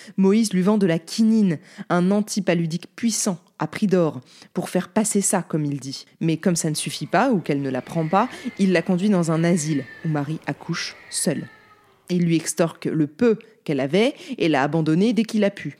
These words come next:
Il n'a reconnu Maurice qu'en mille neuf cent trente-trois pour continuer de faire chanter la mère, Marie-Louise Tano. Quelles que soient les preuves qu'on lui avance,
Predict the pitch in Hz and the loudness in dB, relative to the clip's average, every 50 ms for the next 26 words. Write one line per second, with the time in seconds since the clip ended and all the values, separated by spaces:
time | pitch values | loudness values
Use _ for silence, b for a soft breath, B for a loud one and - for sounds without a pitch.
0 | _ - - 175 165 156 156 160 160 151 156 - 175 160 160 156 160 160 151 160 | _ -4 -2 0 0 2 0 0 0 -2 -2 0 0 0 2 2 2 2 2 0
1 | 160 - - - 139 131 147 170 180 165 143 - - 139 143 - - 147 143 - | -2 -4 -6 -6 -4 -2 0 0 0 0 0 -2 -6 -6 -6 -6 -6 -6 -4 -2
2 | - 170 185 220 254 B B B 269 B - 180 - 190 175 - - 185 175 175 | 0 2 2 2 2 B B B -14 B -8 -4 -2 -2 -2 0 2 2 2 2
3 | 156 147 - - 139 139 - - - 208 190 - 185 156 143 135 143 151 170 185 | 2 0 -2 -4 -6 -4 -4 -2 -2 -2 -2 0 0 -2 0 0 0 0 2 0
4 | 202 - - - 170 160 147 156 143 147 147 - - - 151 139 135 123 - _ | 0 -2 -4 -4 -2 -2 -2 -4 -6 -6 -6 -8 -4 -4 -2 -2 -4 -6 -10 _
5 | _ b b b b b b b b b b - 254 233 - - 214 - - 202 | _ b b b b b b b b b b -2 -2 0 2 0 0 2 2 2
6 | 175 160 151 - - 190 170 160 - - - 139 135 135 143 151 160 170 202 214 | 2 2 2 0 2 2 2 0 0 -4 -6 -6 -4 -2 0 0 2 2 2 2
7 | 247 247 - | 2 0 -2